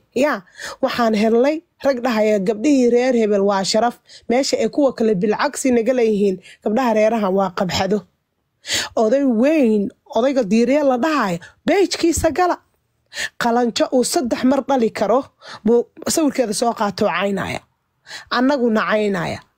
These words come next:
Codadkaas oo dhan baan ka haynaa. Okay. Meesha ragga yagi ee u-, ama dhihi lahaayeen, ama naga celinaya kuwa dhiiqaysa, kuwii dhiiqaystayna, gabdhahoodii bay dib ugu soo laabanaya. Kuwii dhiiqaysanayeen, gabdhahoodii bay dib ugu la soo laabanayeen.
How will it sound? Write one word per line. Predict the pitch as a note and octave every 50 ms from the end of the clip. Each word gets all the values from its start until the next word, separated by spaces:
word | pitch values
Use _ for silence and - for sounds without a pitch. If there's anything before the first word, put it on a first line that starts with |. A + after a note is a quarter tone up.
| _ _ -
Codadkaas | A3+ A#3+ A#3+ C#4 - - - B3 A3 - -
oo | G3+
dhan | G3+ A3 A3+ G3+
baan | G3 F#3+ F3+
ka | E3+ - B3
haynaa. | G3+ F#3 F#3+ F3+ F#3 F3 - - - - - - - -
Okay. | - B3 C#4 C4+ - - E3+ - - _ _ - - - - -
Meesha | - A#3+ C4 D4+ D4 - B3+
ragga | A#3+ C4 C4+ G#3 - A#3
yagi | G#3+ A3 A3+ G3 G#3 - A3
ee | A3+
u-, | G#3 - -
ama | - A3 G#3+ G#3
dhihi | F#3 A3 D4+ C4+ B3 G#3+
lahaayeen, | G#3 F#3 F#3 F#3+ G3 G3 A3 A#3 A3 F#3 E3 F3+ -
ama | G#3 G#3+ G#3+
naga | G#3+ G#3+ G#3+ G#3+ C#4+ C4+
celinaya | - B3+ A#3+ B3+ B3+ A#3+ G#3
kuwa | - - A#3+ B3+ C4
dhiiqaysa, | - C#4+ A#3 - - - G#3 F#3+ - - -
kuwii | - D4 C#4
dhiiqaystayna, | C4 G#3+ A3 G#3 - - A3 G#3+ - - - C4 B3+ A#3 G3+ E3+ - - - - - - - -
gabdhahoodii | G#3+ G#3 A3+ B3 D#4+ C#4+ B3+ A#3 A3 A3+
bay | A3 G#3+
dib | F3+ B3+ A3+ -
ugu | A#3 G3 A3
soo | - - A3 G3
laabanaya. | F#3 F#3 F3+ F3 F3+ G3 F#3 C#3 B2+ B2+ B2 - _ _ _ _ -
Kuwii | - C4 A#3+ A#3+
dhiiqaysanayeen, | A#3+ A3 - - A3+ A3 - D#4 D4 C4+ B3 A3+ F3+ F3+
gabdhahoodii | A#3+ G#3 C4+ C4 A#3+ G3+
bay | G3+ G3 F#3
dib | F#3 A3+ G#3
ugu | G3+ G#3+ G#3+ G3
la | F#3+
soo | F#3 - G3+ G3
laabanayeen. | F#3 F3 F3 F3 F#3 F3+ F3 E3+ D#3 D3+